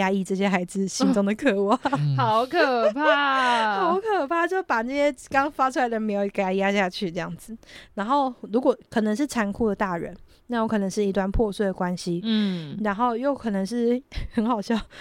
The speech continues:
Speaker 1: 无聊的课业。
Speaker 2: 无聊的课业。
Speaker 3: <laughs> 哎，我觉得这，我觉得这很真实，<coughs> 这真的很真实。就搞不好喜-，
Speaker 1: 哎，我真的觉得是。
Speaker 3: 搞不好我喜欢数学，但就是因为老师很不会教，
Speaker 1: 真的。
Speaker 3: 我就很讨厌数学。
Speaker 1: 搞不好我喜欢数学。
Speaker 3: 对啊。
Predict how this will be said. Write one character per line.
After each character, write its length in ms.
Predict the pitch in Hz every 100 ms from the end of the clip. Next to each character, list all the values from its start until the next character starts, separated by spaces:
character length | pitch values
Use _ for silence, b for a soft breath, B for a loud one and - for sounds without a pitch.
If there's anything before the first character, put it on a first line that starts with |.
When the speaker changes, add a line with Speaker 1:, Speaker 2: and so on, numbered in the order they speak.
| B -
Speaker 1:
无 180 | 214
聊 180 | 220 226
的 100 | 208
课 60 | 220
业。 40 | 277
Speaker 2:
无 20 |
聊 120 | 254
的 80 | 220
课 260 | 240 226 -
业。 240 | 107 110 90
Speaker 3:
<laughs> 40 |
哎， 140 | 220
我 80 | 208
觉 80 | 196
得 80 | 254
这， 220 | 320 277 - 220
我 60 |
觉 80 | 254
得 20 |
这 80 | 311
很 100 | 247
真 200 | 170 208
实， 180 | - - - - 427
<coughs> 200 | 277 -
这 120 | 349
真 20 |
的 140 | 370 370
很 120 | 196
真 220 | 220 254
实。 300 | - 160 120 B B -
就 140 | 427 370
搞 140 | 339
不 100 | 285
好 60 | 403
喜-， 40 |
Speaker 1:
哎， 0 |
我 0 |
真 40 |
的 60 | 349
觉 100 | 233
得 120 | 226
是。 80 | -
Speaker 3:
搞 100 | 214
不 120 | 208
好 100 | 427
我 120 | 247
喜 160 | 285 196
欢 160 | 196 247
数 220 | 254 170
学， 260 | - - -
但 140 | 349
就 100 | 359
是 100 | 359
因 60 | 381
为 40 |
老 120 | 220
师 100 | 175
很 80 | 226
不 60 | 165
会 80 | 165
教， 180 | 165
Speaker 1:
真 100 | 392
的。 560 | 415 494 466 427 415 339
Speaker 3:
我 60 | 285
就 80 |
很 100 | 403 302
讨 120 | 294
厌 80 | 320
数 160 | 269
学。 260 | 220 160 143
Speaker 1:
搞 160 | 392 285
不 80 | 415
好 60 | 440
我 100 | 330
喜 100 | 339
欢 140 | 254 262
数 180 | 311
学。 380 | 262 254 185 185
Speaker 3:
对 220 | 180 381 381
啊。 260 | 349 349